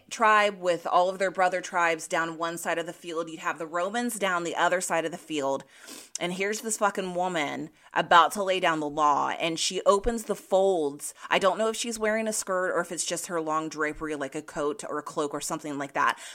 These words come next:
But she opens the folds of her cloak or skirt and outruns a fucking rabbit.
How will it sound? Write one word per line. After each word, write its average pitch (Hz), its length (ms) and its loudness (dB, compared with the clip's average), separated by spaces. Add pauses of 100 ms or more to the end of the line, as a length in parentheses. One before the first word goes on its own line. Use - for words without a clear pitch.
(120)
But 185 140 -6
she 196 200 -2
opens 247 440 0
the 226 120 2
folds 240 520 2
of 214 380 2
her 202 440 -2
cloak 220 440 -2
or 196 200 0
skirt 226 500 -2 (240)
and 214 220 0
outruns 226 480 4
a 185 80 4
fucking 220 480 -2
rabbit. 202 560 6